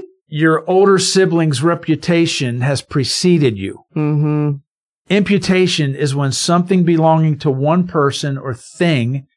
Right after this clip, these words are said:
Speaker 2: is regarded as belonging to another person or thing. So the teacher, let's just say your older sibling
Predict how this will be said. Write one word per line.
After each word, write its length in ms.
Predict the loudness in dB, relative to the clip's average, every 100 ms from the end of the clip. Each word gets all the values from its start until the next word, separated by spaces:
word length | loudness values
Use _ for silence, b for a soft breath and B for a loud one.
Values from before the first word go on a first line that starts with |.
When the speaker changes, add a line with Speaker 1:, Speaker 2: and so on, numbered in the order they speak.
| _
Speaker 2:
is 160 | 0 2
regarded 580 | 0 2 2 2 2 0
as 360 | -2 0 0
belonging 600 | -2 -2 -2 -2 -2 -2 -2
to 200 | 0 2
another 400 | 2 2 2 -2
person 600 | -2 -4 -4 -8 -10 -14 _ _ _
or 160 | -6
thing. 360 | -4 -6 -8 -8 B B B -4
So 140 | 0
the 120 | 0
teacher, 800 | -2 -2 -2 -2 -2 0 0 -4 _
let's 220 | -2 -2
just 260 | 0 -2 0
say 220 | 0 2
your 320 | 2 0 0
older 320 | 2 2 2 -2
sibling 680 | 0 -2 0 -4 -4 -8